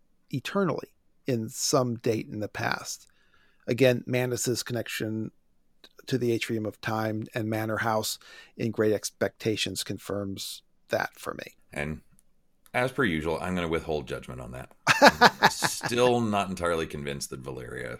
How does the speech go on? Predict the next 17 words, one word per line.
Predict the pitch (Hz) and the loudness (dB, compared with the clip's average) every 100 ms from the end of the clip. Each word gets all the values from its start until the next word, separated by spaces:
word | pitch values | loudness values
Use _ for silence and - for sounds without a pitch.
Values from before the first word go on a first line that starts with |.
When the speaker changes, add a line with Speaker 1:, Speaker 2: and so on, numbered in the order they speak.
| - | -14
Speaker 2:
is | 67 62 | -14 -12
in | 58 | -14
another | 58 55 57 - | -16 -18 -18 -18
time, | - 50 - _ _ | -18 -18 -20 _ _
but | - - - - - - | -20 -20 -20 -20 -14 4
Speaker 1:
Yeah. | 202 254 240 _ | 8 8 4 _
Speaker 2:
but | 120 110 | 2 2
we'll, | 107 98 80 - | 4 2 2 -4
that, | 82 - | -8 -8
that, | - - _ _ _ - | -16 -16 _ _ _ -20
yeah, | - _ _ - | -20 _ _ -2
we | 165 | 0
know | - | -2
that. | - - - - - - _ 180 - - - 202 - | -6 -20 -20 -20 -20 -20 _ -8 -6 -6 4 4 4
<laughs> | - - - - | -16 -16 -16 4
Speaker 1:
And | 170 208 208 | 10 12 12
again, | 185 302 294 120 | 12 12 10 8